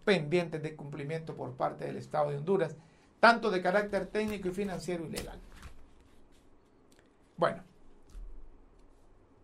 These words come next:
pero hay que decir también que esta empresa no le cumplió al Estado. No le cumplió al Estado. Y estos deberían de demandar con,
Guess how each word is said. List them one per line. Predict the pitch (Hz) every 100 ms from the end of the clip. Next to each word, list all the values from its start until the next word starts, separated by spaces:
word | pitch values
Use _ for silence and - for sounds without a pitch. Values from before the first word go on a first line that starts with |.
| -
pero | 160 160
hay | 170
que | 180
decir | 175 - 170 -
también | 165 156 117 95 - _ _ _ _ _ _ _ _ _ -
que | 139
esta | 139
empresa | 143 143 143 143
no | 143 151
le | 165
cumplió | 175 135 - -
al |
Estado. | - - - - - - - - - - _ _ _ _ _ _ _ _ _ _ _ _ - - - - - _ _ -
No | 143 156
le | 165
cumplió | 147 131 139 131
al | 123
Estado. | - - - - _ - - - - - - - - - - - - - - - - - - - - - - -
Y | 165 160
estos | 160 170
deberían | 160 165 156 151 147
de | 156
demandar | 156 156 151 165 170 -
con, | -